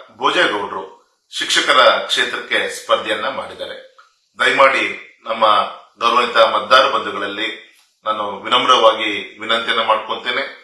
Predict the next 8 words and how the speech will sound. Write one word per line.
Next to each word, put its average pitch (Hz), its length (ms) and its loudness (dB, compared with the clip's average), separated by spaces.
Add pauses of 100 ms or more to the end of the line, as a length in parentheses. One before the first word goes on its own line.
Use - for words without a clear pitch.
(380)
ತಮ್ಮ 110 160 0 (180)
ಅಮೂಲ್ಯವಾದಂತ 139 680 0 (920)
ಮತವನ್ನ 117 440 2 (1400)
ಪದವೀಧರ 123 420 2 (200)
ಕ್ಷೇತ್ರಕ್ಕೆ 113 460 -4 (120)
ಡಾಕ್ಟರ್ 104 340 0 (180)
ಸರ್ಜಿ 113 300 -4
ಅವರಿಗೆ 123 280 -2